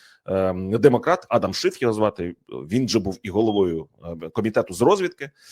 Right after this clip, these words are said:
Палати представників, він назвав якраз Деркача російським агентом і закликав що?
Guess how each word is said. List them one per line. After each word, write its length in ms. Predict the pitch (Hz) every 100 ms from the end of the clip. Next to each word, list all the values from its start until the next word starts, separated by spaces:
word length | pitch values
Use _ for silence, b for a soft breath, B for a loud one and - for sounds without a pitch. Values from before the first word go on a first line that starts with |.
| B
Палати 300 | - 120 117
представників, 520 | 107 110 107 101 104 - - 117
він 180 | 196
назвав 300 | 135 98 131
якраз 220 | 117 110 95
Деркача 380 | 101 101 156
російським 580 | 123 110 139 131 - 113 -
агентом 560 | 107 90 101 - 190 _ -
і 300 | 196 214 - -
закликав 520 | 90 127 131 147 135
що? 300 | - 202 -